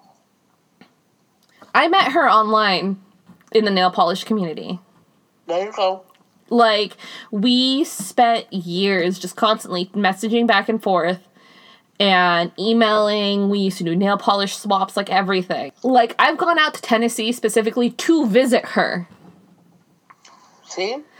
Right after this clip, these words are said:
Speaker 1: She came out for my wedding. She's coming, she's hopefully coming out for my baby's first birthday. Like, I don't like my people around me already. Like, <laughs>
Speaker 2: You're selective.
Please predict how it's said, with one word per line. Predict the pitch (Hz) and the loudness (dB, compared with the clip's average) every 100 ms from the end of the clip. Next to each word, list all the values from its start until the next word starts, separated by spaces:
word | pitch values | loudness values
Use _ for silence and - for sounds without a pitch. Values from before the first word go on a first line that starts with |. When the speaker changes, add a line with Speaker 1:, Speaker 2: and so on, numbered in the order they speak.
| - | -20
Speaker 1:
She | - 247 | -8 -6
came | 226 285 247 | -2 0 2
out | 226 | 0
for | 233 | 0
my | 214 190 | 0 2
wedding. | 226 262 254 262 | 2 2 0 0
She's | 262 - | -2 -4
coming, | - 220 214 | -2 0 0
she's | 185 - 226 196 - | -2 -2 -2 -2 -8
hopefully | - 285 - 285 294 | 0 0 0 -6 -2
coming | 302 254 | -2 0
out | 240 | 0
for | 208 | 0
my | 220 | 0
baby's | 196 196 190 180 | 2 2 0 -2
first | 180 180 214 | -4 -4 0
birthday. | 240 247 240 226 220 | 0 2 2 4 2
Like, | 214 208 180 165 151 - - | 0 2 2 0 -6 -14 0
I | 311 | 2
don't | 453 254 | 2 2
like | 254 240 | 0 2
my | 202 - | -2 0
people | 262 214 196 | -4 0 2
around | 175 160 180 | 2 2 2
me | 170 | -2
already. | 143 165 165 190 214 202 - - - | -4 -4 -4 -2 -4 -6 -14 -20 -2
Like, | 208 311 - - | 2 4 4 4
<laughs> | 285 - 277 - 247 - 208 202 185 208 - - 226 - - - - - - - | 4 4 0 0 -6 -4 -8 -8 -16 -20 -18 -20 -20 -20 -20 -20 -20 -20 -20 -8
Speaker 2:
You're | 185 | -4
selective. | 220 208 226 - 170 | 0 0 0 -2 -4